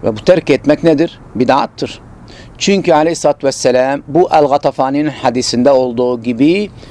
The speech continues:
minberin üzerinde olmasına rağmen girer girmez o şahıs diyor ki baktı ki oturdu. Dedi ki namaz kıldın mı? Hayır dedi. Kalk iki rekat namaz kıl diyor aleyhissalatü vesselam. Diğer hadiste diyor ki yine İmam Müslim'in rivayet ettiği bir hadiste: "İze caa ahadukum yevmel cumu'ati vel imam yahtub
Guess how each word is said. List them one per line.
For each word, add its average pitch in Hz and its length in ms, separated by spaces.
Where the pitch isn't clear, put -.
minberin 139 480
üzerinde 143 440
olmasına 147 720
rağmen 127 400
girer 170 280
girmez 156 480
o 160 140
şahıs 151 340
diyor 165 220
ki 135 220
baktı 117 340
ki 170 240
oturdu. 160 540
Dedi 139 200
ki 165 120
namaz 170 300
kıldın 170 300
mı? 175 80
Hayır 156 260
dedi. 147 180
Kalk 208 280
iki 151 320
rekat 135 460
namaz 117 320
kıl 98 200
diyor 87 260
aleyhissalatü 120 460
vesselam. 104 380
Diğer 226 200
hadiste 185 500
diyor 220 160
ki 156 200
yine 180 200
İmam 170 260
Müslim'in 151 320
rivayet 139 320
ettiği 127 240
bir 131 100
hadiste: 117 460
"İze 143 240
caa 185 200
ahadukum 165 480
yevmel 156 460
cumu'ati 135 580
vel 147 180
imam 180 300
yahtub 208 420